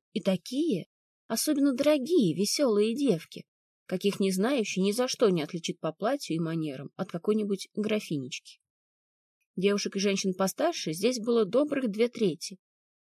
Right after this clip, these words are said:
и вот с ними совершенно непонятно. Когда настал его черёд, Тарик оказался в небольшой светлой комнате, обитой красным штофом,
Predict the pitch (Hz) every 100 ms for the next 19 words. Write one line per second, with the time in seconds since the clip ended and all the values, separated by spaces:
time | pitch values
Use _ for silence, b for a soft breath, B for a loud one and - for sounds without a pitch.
0 | _ 208 170 165 - 214 302 294 - -
1 | - 294 302 - - 156 127 139 - 139
2 | 135 117 - - - _ _ _ _ _
3 | _ _ _ 202 196 240 233 - 233 220
4 | 220 320 339 185 151 135 _ _ _ _
5 | _ 285 330 320 294 277 277 269 - 214
6 | 190 175 170 180 320 330 - 254 254 247
7 | 208 170 143 175 - 196 _ _ _ -
8 | 170 233 - 262 - 175 190 208 202 -
9 | 175 147 - -